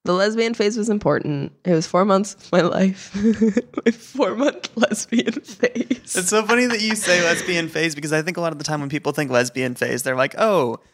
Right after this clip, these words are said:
Speaker 2: a girl who dates girls in college and then goes back to dating guys <laughs> afterward."
Speaker 1: Yeah, and that's absolutely not
Speaker 2: No,
Speaker 1: what
Speaker 2: we, we,
Speaker 1: happened.
Speaker 2: we went the other way with it. <laughs>
Speaker 1: <laughs> Yeah. We started dating.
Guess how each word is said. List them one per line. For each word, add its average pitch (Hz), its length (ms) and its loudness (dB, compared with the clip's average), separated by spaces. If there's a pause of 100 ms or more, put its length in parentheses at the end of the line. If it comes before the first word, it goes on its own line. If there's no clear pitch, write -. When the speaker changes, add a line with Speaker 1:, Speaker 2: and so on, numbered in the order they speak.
(280)
Speaker 2:
a 147 100 2
girl 151 380 2
who 147 160 -2
dates 139 300 0
girls 135 320 2
in 131 100 -4
college 127 500 2
and 127 120 -6
then 123 160 -2
goes 120 180 -2
back 120 260 -2
to 127 80 -10
dating 120 320 -6
guys 113 320 -2
<laughs> - 100 -2
afterward." - 840 -4
Speaker 1:
Yeah, 160 200 0
and 147 80 -4
that's 151 140 -4
absolutely 151 440 0
not 160 220 2
Speaker 2:
No, 175 80 4
Speaker 1:
what 196 120 -2
Speaker 2:
we, - 40 -4
we, 202 140 2
Speaker 1:
happened. - 200 -14
Speaker 2:
we 190 120 -2
went 160 140 2
the 135 100 2
other 135 160 2
way 135 160 4
with 143 200 0
it. 151 160 2 (1120)
<laughs> 240 100 2
Speaker 1:
<laughs> - 20 4
Yeah. - 280 0 (1300)
We 190 160 8
started 196 380 2
dating. 135 600 0